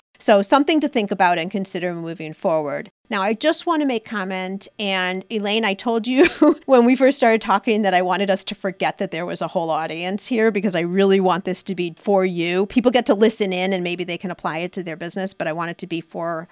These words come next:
you. However, I also want to make mention that, and this is for everybody, success of your business does not mean you always have to be huge. I had somebody just yesterday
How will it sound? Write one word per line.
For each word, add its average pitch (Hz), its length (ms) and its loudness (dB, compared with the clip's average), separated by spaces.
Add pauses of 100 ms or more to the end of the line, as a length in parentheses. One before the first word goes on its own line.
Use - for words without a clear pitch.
you. 170 600 0 (280)
However, 214 420 4
I 202 260 2
also 247 380 2
want 190 240 -2
to 185 40 -4
make 175 220 -6
mention 165 460 -6
that, 165 400 -2 (120)
and 233 140 4
this 233 120 4
is 214 100 0
for 214 140 2
everybody, 175 720 2 (140)
success - 500 4
of 269 120 4
your 247 100 4
business 202 400 2
does 185 180 -4
not 190 180 -2
mean 208 160 0
you 180 140 -2
always 185 380 -2
have 185 320 -8
to 214 100 -2
be 185 360 -2
huge. 240 580 -2 (260)
I 214 120 0
had 294 180 2
somebody 269 380 4
just 254 320 0
yesterday 202 840 2